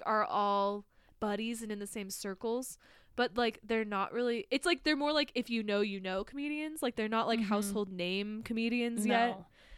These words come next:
Speaker 1: but they're all just
Speaker 2: <clears throat>
Speaker 1: so special, and, um, I love them.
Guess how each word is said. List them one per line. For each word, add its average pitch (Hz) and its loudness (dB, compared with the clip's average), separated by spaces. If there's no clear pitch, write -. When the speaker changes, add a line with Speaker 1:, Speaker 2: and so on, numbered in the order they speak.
Speaker 1:
but 240 2
they're 226 4
all 214 4
just 269 2
Speaker 2:
<clears throat> - -2
Speaker 1:
so 214 0
special, 190 -6
and, 175 -10
um, 151 -12
I 190 -6
love - -8
them. 202 -14